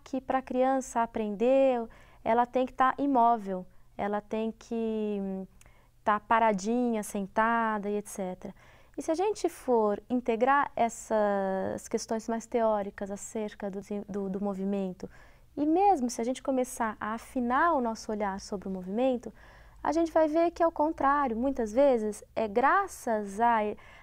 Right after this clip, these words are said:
essa dimensão mais expressiva do movimento, pequenos gestos ou interações com os colegas, et cetera, que a criança consegue aprender. Nesse sentido, muitas vezes, impedir a criança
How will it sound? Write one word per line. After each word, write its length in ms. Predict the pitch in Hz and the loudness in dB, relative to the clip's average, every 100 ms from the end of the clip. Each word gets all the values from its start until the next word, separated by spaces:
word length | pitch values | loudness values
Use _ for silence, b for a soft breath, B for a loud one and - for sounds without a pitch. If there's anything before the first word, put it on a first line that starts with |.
| - | -4
essa 220 | 220 233 | -2 -2
dimensão 420 | 214 226 220 240 | -4 -4 -4 -6
mais 160 | 220 214 | -4 -4
expressiva 640 | 214 208 208 - 294 254 | -6 -8 -8 -2 -2 0
do 100 | 214 | -2
movimento, 640 | 208 190 185 202 240 233 - | -6 -6 -6 -2 -2 -4 -8
pequenos 380 | - 214 196 | -10 -6 -6
gestos 680 | 180 190 226 220 208 - 196 | -6 -2 0 2 0 -6 -6
ou 160 | 208 208 B B B | -4 -4 B B B
interações 580 | 214 214 214 208 - 220 | -6 -2 0 0 -4 -6
com 100 | - | -6
os 120 | 208 | -8
colegas, 840 | - 196 190 233 233 220 202 196 185 | -6 -4 2 4 6 4 2 -4 -6
et 140 | 190 | -8
cetera, 460 | - 277 277 269 320 B B - | 0 2 2 0 -10 B B -2
que 80 | 302 | 0
a 80 | |
criança 520 | 320 320 302 370 349 262 | 2 2 4 2 0 -6
consegue 720 | - 381 427 - 294 392 247 | 2 2 4 2 4 4 0
aprender. 480 | 220 202 196 175 160 b b b b - | -4 -6 -6 -8 -12 b b b b -2
Nesse 180 | 269 269 | -2 0
sentido, 500 | 285 262 - 330 277 | -4 -2 -2 0 0
muitas 400 | 294 302 277 226 | -2 0 -2 0
vezes, 280 | 226 214 | -2 0
impedir 580 | 262 262 269 220 247 370 | -4 -4 -4 -4 0 2
a 80 | 330 | 2
criança 760 | - 240 214 196 196 - 190 | 0 -2 -2 -4 -6 -8 -10